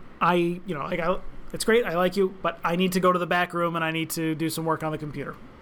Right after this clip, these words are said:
That's hard to do, but at some point you also need to do that. And it's, it's the same thing with your employees. They're gonna need your help. You have to be there to help them. You have to be there to coach them. But there's also a time where you have to say, "I trust you. I know you can do this. Go do it.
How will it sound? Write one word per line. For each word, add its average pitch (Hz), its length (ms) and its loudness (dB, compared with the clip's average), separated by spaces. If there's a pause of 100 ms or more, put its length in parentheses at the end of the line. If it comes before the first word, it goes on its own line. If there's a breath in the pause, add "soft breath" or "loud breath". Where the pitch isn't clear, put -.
(220)
That's 185 180 2
hard 311 220 2
to 269 60 0
do, 240 240 2 (840 loud breath)
but 175 140 2
at 175 80 -2
some 190 160 2
point 185 160 2
you 170 60 4
also 165 180 0
need 175 140 -4
to 147 60 -6
do 156 100 -4
that. 135 140 -8
And 180 100 -6
it's, 180 120 -4
it's 196 200 -4
the 190 60 0
same 214 180 2
thing 208 80 0
with 185 100 0
your 180 80 -2
employees. 147 360 -6 (460 loud breath)
They're 190 240 4
gonna 202 140 2
need 196 200 0
your 175 80 0
help. 170 280 2 (400)
You 156 120 -4
have 180 160 0
to 185 80 -8
be 196 100 2
there 185 140 6
to 175 80 4
help 151 220 -2
them. 147 200 -8
You 151 60 -6
have 156 100 -6
to 165 60 -6
be 170 100 0
there 170 120 6
to 190 80 4
coach 160 320 2
them. 143 220 -6 (540 loud breath)
But 175 80 -4
there's 170 140 0
also 180 240 6
a - 20 2
time 175 220 0
where 165 80 0
you 165 60 0
have 156 100 -4
to 156 40 -8
say, 160 300 0 (300)
"I 156 120 0
trust 208 440 0
you. 220 240 0 (280)
I 156 120 -4
know 160 140 4
you 196 160 4
can 240 120 6
do 190 160 8
this. 160 340 2 (440)
Go 196 180 6
do 190 240 2
it. 135 140 -10